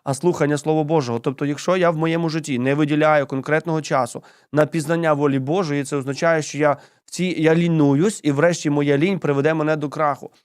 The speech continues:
приведе мене до неспроможності і неготовності воювати, боротись, стояти, е,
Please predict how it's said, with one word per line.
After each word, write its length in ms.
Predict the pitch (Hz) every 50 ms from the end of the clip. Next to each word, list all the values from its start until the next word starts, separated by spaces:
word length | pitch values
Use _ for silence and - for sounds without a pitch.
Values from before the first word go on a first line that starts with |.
| _ _
приведе 340 | _ - 139 135 135 160 175
мене 180 | 180 165 165 160
до 160 | 147 151 165
неспроможності 1000 | 165 170 175 160 - - 165 160 160 156 160 180 180 156 156 143 - - 139 -
і 100 | - 165
неготовності 840 | 165 165 170 151 147 143 139 - 180 196 190 180 160 - - 135 123
воювати, 680 | 117 117 143 151 147 143 135 131 147 160 170 165 - 131
боротись, 680 | 123 123 131 143 147 147 165 185 175 - 127 - - _ _ _ - - -
стояти, 540 | - - - 160 156 170 180 175 - 175 165
е, 80 | 156